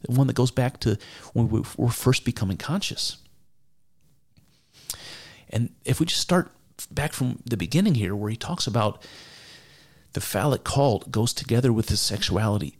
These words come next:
with a-, adolescent stage of sexuality, just put yourself back in that, like, you know, early puberty, especially if you're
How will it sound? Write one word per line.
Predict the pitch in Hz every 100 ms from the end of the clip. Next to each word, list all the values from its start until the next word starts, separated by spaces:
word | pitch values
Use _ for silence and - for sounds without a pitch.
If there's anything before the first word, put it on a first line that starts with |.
| -
with | 113 107
a-, | - - -
adolescent | 110 104 107 - -
stage | - 107 107 101
of |
sexuality, | - 78 - 85 151 156 98 - -
just | - 151 -
put | -
yourself | - - 160 -
back | 123 147
in | 113
that, | 110 107
like, | - 92 - - - - - - - - - - - - _ _
you | 117
know, | 87
early | 69 127 123
puberty, | - 156 143 50 -
especially | - 165 151
if | 107
you're | 85